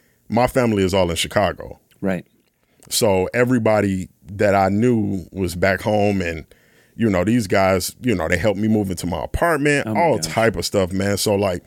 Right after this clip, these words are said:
Speaker 1: um, these guys are, you know, that, that toured with Hunter with me are pretty much family, man, at this, like, they're family at this point. Um, but yeah, that's how it happened. Hubert called me on a Monday,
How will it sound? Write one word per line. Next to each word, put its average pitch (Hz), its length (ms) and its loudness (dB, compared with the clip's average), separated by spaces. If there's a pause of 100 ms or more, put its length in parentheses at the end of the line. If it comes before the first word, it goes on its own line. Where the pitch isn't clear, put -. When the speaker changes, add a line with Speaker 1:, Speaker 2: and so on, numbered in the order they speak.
(420)
Speaker 1:
um, 95 460 2 (320)
these 160 280 2
guys 113 340 2
are, 98 240 2 (120)
you 139 140 0
know, 95 160 0
that, 104 320 0
that 107 200 0
toured 123 280 0
with 92 120 -4
Hunter 107 300 2
with 92 200 -6
me 85 280 -8 (360)
are 90 200 -2
pretty - 260 0
much 101 240 2
family, 104 440 2
man, 90 300 0
at 87 140 -2
this, 95 200 -6
like, 104 220 0
they're 139 140 4
family 92 440 -2
at 80 120 -6
this - 140 -12
point. 90 300 -4 (460)
Um, 90 500 2 (560)
but 110 220 -2
yeah, 123 220 0
that's 107 180 0
how 127 180 0
it 123 60 0
happened. 117 380 -2
Hubert 120 440 -2
called 123 260 0
me 127 100 2
on 127 80 2
a 127 60 2
Monday, 127 440 0